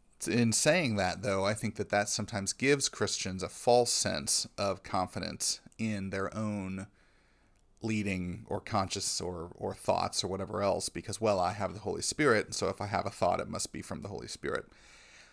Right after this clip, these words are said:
And I think we should be very cautious about that. Um, I think that humble, I think, is the way that is, is the word, perhaps. <laughs>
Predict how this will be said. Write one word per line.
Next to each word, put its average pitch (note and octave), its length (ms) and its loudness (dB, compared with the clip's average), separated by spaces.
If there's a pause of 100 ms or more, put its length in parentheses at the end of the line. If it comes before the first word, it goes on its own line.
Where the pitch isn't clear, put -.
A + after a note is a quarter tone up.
(120)
And A#3 80 4
I G#3+ 40 6
think G3+ 140 2
we C#3 80 2
should A#2+ 160 0
be G#2+ 60 2
very F#2+ 160 2
cautious - 460 0
about - 320 -2
that. F#2+ 260 -4 (240)
Um, E2+ 460 -8 (120)
I A2 60 -6
think G#2+ 280 -2
that - 380 -4 (1300)
humble, C3 560 6
I F#2 80 2
think, G2+ 280 -2
is A2 120 -2
the G#2+ 100 -4
way F#2+ 200 -2
that F2 160 -8 (300)
is, G2+ 160 -6 (160)
is G2+ 160 -4
the G#2 80 0
word, F#2+ 440 -2
perhaps. G2 580 -4 (260)
<laughs> - 140 4